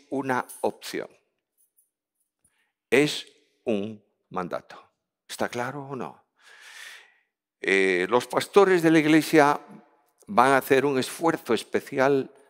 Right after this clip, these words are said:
en evangelización. Me gozo mucho en esto. Momentos muy difíciles de la historia de esta iglesia hace cien años. La iglesia crecía, ¿sabes por qué?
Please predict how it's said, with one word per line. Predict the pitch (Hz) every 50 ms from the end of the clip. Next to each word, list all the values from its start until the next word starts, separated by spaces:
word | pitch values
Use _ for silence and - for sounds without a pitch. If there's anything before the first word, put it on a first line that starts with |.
| _ _ _ _ _ _ _
en | - 113 117
evangelización. | 120 110 110 113 107 - 120 113 110 104 98 - 113 98 - - 76 - - _ _ _ _ _ _ _ _ _ _ _ _ _ _ _ _ _ -
Me | 90 95 98
gozo | 95 107 101 - - 107
mucho | 110 110 107 - - 107
en | 80
esto. | 71 - - - - _ _ _ _ _ _ _ _ _ _ _ _ _ _ _ _ _ _ _ _ _ _ _ _ _ _ _ _ - - _ _ _ _ _ -
Momentos | - 131 147 165 175 196 226 233 220 208 208 - 190 185 165 - - - - -
muy | - 135 123 131 147 165 185 214 220 208 185
difíciles | 185 185 165 - 185 185 - - 131 113 110 110 101
de | - 117
la | 110 113
historia | 110 104 - - - - 156 151 151 151 131 120
de | 120 120
esta | 120 - - - 113
iglesia | 101 98 110 120 117 104 - - 101 82 76 - -
hace | - 95 90 - - 92
cien | 80 - - 110 98 95
años. | 98 95 95 92 80 69 71 - - - - _ _ _ _ _ _ _ _ _ _ _ _ _ _ _ _ _ _ _ _ _ _ _ _ _ _ -
La | - - 90 95 95
iglesia | 90 92 113 127 123 113 - 117 101 95
crecía, | - 101 92 - - 117 107 101 98
¿sabes | - - 90 90 85 -
por | - 87 80 -
qué? | 98 101 92 - _